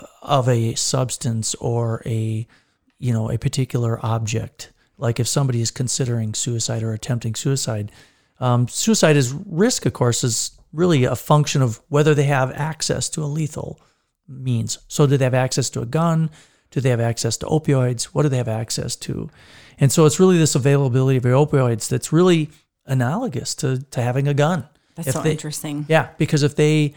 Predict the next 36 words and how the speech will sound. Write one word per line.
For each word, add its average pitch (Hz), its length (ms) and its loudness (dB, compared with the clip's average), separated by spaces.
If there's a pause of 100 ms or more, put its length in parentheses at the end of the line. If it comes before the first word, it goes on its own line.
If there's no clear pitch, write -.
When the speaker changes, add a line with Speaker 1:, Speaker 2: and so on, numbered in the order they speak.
(320)
Speaker 1:
you 147 140 0
know, 139 80 4
think 180 200 0
about 156 220 0
the 131 60 -2
patients 143 420 -2
we've 127 160 -4
seen 131 280 -2
who 120 240 -4
have 120 120 -6
stockpiled - 680 -8
their - 100 -6
meds, - 380 -8 (600)
and, 123 520 0 (160)
you 135 220 -4
know, 113 80 -2
whether 117 260 -2
it's - 260 -8
their 127 220 -4
Xanax 120 640 -2
or 117 40 -6
whether 113 220 -4
it's 110 120 -8
something 113 320 -6
else. 107 420 -8
Um, 113 420 -2 (480)
but 143 300 4
in, 143 260 2
in, 139 240 0 (640)
in 139 140 2
opioid 135 600 0 (160)
patients, - 600 -4
often 127 380 -2
they 127 160 -2
will 117 180 -4
have 110 380 -6